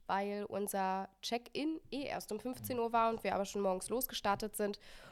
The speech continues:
Und genau, dann kamen wir irgendwann, äh, Richtung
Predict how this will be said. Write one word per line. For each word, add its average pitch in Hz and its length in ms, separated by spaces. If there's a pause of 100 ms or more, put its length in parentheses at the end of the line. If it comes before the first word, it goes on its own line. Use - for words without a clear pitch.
(100)
Und 277 180
genau, 359 220
dann 226 140
kamen 240 300
wir 262 100
irgendwann, 202 540 (680)
äh, 214 80 (220)
Richtung 262 580